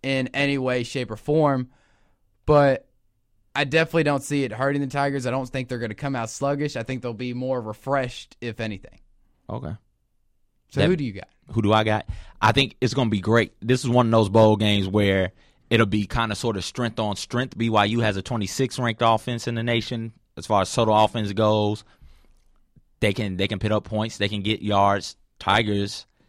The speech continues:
Speaker 2: don't give up points, don't let you get yards. I think they're still allowing, what, like, seventeen point something points per
Speaker 1: Mm-hmm.
Speaker 2: game, which is amazing. I got Memphis because I like defense, and that's what wins championships, and that's what wins bowls in Miami.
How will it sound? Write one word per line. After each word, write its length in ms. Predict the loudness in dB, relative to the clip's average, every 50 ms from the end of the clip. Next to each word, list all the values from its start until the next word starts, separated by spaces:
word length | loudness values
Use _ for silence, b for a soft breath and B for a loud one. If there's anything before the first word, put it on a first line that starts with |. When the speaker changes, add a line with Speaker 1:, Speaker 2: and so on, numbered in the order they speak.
| _ _ -6
Speaker 2:
don't 240 | -2 0 0 0 0
give 180 | -2 -2 0 2
up 180 | 0 0 0
points, 340 | -4 -4 -4 -4 -4 -6 -12 -10
don't 280 | -6 -4 -4 -2 -2
let 180 | -2 -4 -4 -4
you 60 | -6
get 260 | -2 0 -2 -2 0 0
yards. 280 | 0 2 2 2 0
I 60 | -2
think 180 | -4 -6 -4 -2
they're 120 | -2 -2 -2
still 300 | -2 -2 -2 0 0 0
allowing, 340 | 0 2 2 2 0 0 0
what, 140 | -2 -2 -2
like, 200 | -4 -4 -6 -4
seventeen 560 | -2 -2 -2 -2 -2 -4 -4 -4 -4 -4 -6
point 320 | -4 -4 -2 -2 -2 -4 -8
something 340 | -6 -6 -6 -4 -6 -6 -6
points 260 | -4 -4 -4 -4 -2
per 140 | 0 0 0
Speaker 1:
Mm-hmm. 60 | 0
Speaker 2:
game, 280 | 0 -2 -2 -2 -4 -6 B B B B B B B B B B
which 180 | -4 -2 -2 -2
is 80 | -2 -2
amazing. 680 | -2 0 2 2 4 2 2 0 -2 -2 -2 -4 -6 b b b b b b b b _
I 120 | 2 4 4
got 180 | 4 2 0 0
Memphis 360 | -2 -2 -2 -2 -4 -6 -8
because 220 | -8 -8 -6 -2 -2
I 60 | 0
like 260 | 0 0 0 -2 -4
defense, 600 | -6 -8 -8 -6 -6 -6 -6 -6 -8 -10 -16 -18 -10 _
and 180 | -8 -6 -4 -4
that's 200 | -4 -4 -2 -2
what 100 | -4 -4 -4
wins 220 | -4 -6 -6 -8
championships, 920 | -8 -6 -6 -6 -6 -6 -6 -8 -8 -8 -6 -6 -6 -6 -8 -14 -16 -16 -18 _ _ _ _ -10
and 160 | -8 -4 -4
that's 200 | -4 -4 -4 -4
what 140 | -4 -4 -4
wins 240 | -4 -4 -4 -4 -4
bowls 360 | -4 -2 -2 -2 -2 -2 -4
in 80 | -4 -2
Miami. 560 | -2 0 0 0 -2 -4 -4 -6 -8 -10